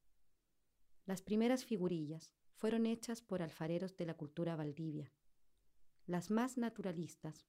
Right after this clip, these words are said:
reproducen con fidelidad los rasgos de la mujer joven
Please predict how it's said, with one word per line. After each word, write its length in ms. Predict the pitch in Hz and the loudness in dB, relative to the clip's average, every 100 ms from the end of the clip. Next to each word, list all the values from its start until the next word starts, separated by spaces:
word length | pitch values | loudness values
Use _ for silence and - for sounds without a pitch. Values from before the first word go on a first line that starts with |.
| - - | -14 -2
reproducen 600 | 202 202 208 220 240 233 | 2 4 4 4 2 0
con 180 | 226 190 | 0 -2
fidelidad 640 | - 170 160 156 180 240 - | 0 2 2 0 0 -2 -4
los 260 | 180 175 170 | -6 -6 0
rasgos 380 | 185 180 190 180 | 0 0 -4 -2
de 80 | |
la 100 | 165 | 0
mujer 360 | 156 147 - 156 | -2 -4 -8 -10
joven 460 | - 196 208 262 | 0 2 2 0